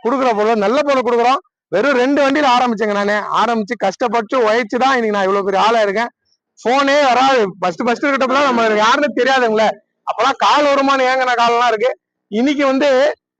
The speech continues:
நான் மூணு ஸ்டாப்பை வச்சு போன் பேசுறதுக்குன்னே வச்சிருக்கேன். மொத்தம் ஏழு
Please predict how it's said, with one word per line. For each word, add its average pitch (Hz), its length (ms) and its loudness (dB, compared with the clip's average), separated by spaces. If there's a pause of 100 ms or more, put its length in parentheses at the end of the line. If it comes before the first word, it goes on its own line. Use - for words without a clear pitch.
(320)
நான் 233 520 2
மூணு 269 260 0
ஸ்டாப்பை 294 420 0
வச்சு 254 200 -2 (120)
போன் 285 240 0
பேசுறதுக்குன்னே 262 420 0
வச்சிருக்கேன். 196 360 -4 (320)
மொத்தம் 214 320 -2
ஏழு 254 120 2